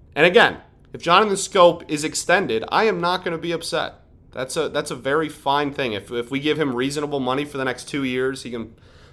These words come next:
play second and, and play first, honestly, until Tork is ready.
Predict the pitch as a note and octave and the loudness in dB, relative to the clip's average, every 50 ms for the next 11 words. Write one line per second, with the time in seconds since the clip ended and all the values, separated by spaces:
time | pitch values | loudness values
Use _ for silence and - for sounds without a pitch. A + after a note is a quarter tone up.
0 | - - - - C3+ C3+ C3+ - - C#3+ C3+ C3+ - D3+ C#3+ C#3 C3 A2+ G#2+ F#2+ | -20 -10 -2 0 2 2 2 0 0 0 0 2 2 0 0 2 0 -2 -2 -2
1 | A#2 A2+ A2 - - C3 B2 A#2+ - B2+ B2 C3 B2+ C3 - C3+ C3 C3+ C3+ - | -4 -4 -4 0 0 0 0 0 0 0 0 0 0 -2 -2 -2 -2 -2 -2 -4
2 | - C3+ C3 A#2+ B2 C3 A#2+ A#2+ - C3 B2 B2 - C3+ A#2+ C3 B2 B2 B2 B2+ | -4 -6 -6 -6 -6 -8 -8 -6 -4 -2 -2 -2 -2 -6 -6 -2 0 0 0 0
3 | C3+ - | -4 -8